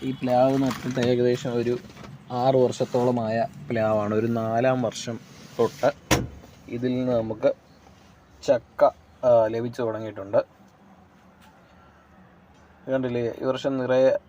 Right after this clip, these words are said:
ചക്ക കായ്ച്ചിട്ടുണ്ട്. കഴിഞ്ഞ വർഷമൊക്കെ ചക്ക കുറവായിരുന്നു ഇതിൽ.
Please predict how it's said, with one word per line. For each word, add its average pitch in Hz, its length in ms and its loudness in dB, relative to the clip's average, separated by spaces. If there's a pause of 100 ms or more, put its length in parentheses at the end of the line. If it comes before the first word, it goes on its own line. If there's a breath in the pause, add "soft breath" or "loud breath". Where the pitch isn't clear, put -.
(160)
ചക്ക 120 380 -2 (180)
കായ്ച്ചിട്ടുണ്ട്. 117 800 0 (640)
കഴിഞ്ഞ 139 220 0
വർഷമൊക്കെ 143 420 0
ചക്ക 131 340 -2
കുറവായിരുന്നു 117 800 2
ഇതിൽ. 104 240 -6